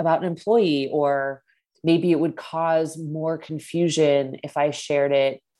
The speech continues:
in progress versus sharing it once we've already figured out what we're gonna do about something. So, um, you know, wherever possible, we try to be transparent about the process with as many people as possible, but the reality is also that you can't.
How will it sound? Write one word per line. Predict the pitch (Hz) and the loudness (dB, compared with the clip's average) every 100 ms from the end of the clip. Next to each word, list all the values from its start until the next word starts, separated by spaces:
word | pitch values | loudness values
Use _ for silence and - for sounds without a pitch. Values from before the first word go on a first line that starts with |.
| _ | _
in | 160 147 | -10 -6
progress | - 165 160 151 131 131 | 0 2 2 2 0 -2
versus | 151 135 143 - | -4 -4 -6 -6
sharing | 156 139 135 | -2 0 0
it | 139 135 | -4 -4
once | 139 127 | -6 -2
we've | 143 | -2
already | 127 127 127 127 143 | 0 -2 -2 -4 -8
figured | - 165 147 139 | -6 -4 0 0
out | 127 | 0
what | 131 123 | -2 -4
we're | 131 | -4
gonna | 131 | -6
do | 127 131 | -2 0
about | 127 120 - | 0 -2 -6
something. | 123 131 135 - - | -8 -6 -6 -6 -8
So, | - 151 135 135 - _ _ _ | -2 2 2 0 -4 _ _ _
um, | 151 139 131 127 - | -4 -2 -2 -4 -8
you | 160 | -4
know, | 135 | -2
wherever | 139 151 151 170 175 | -2 2 4 4 0
possible, | 143 123 - 151 147 | -2 -4 -2 -2 0
we | 143 | -2
try | - 143 | -4 -4
to | |
be | 143 | -4
transparent | 135 143 131 - 139 131 135 | -6 -8 -12 -12 -8 -8 -6
about | 123 123 | -6 -4
the | 123 | -6
process | - 123 123 - 170 170 | -6 -8 -4 0 2 2
with | 139 | -4
as | 131 | -6
many | 135 117 127 | -6 -4 -4
people | 131 135 165 165 | -6 -8 -2 0
as | 165 | 0
possible, | 170 175 185 190 196 | -2 -2 -2 0 2
but | 190 143 127 - _ - _ _ - | 4 2 2 -2 _ -20 _ _ -12
the | 165 | -6
reality | 165 170 160 160 156 | 0 4 4 2 0
is | 151 | -2
also | - 139 160 | -6 -6 -6
that | 139 - | -4 -4
you | 147 | -6
can't. | - - 131 117 - | -10 -8 -4 -4 -6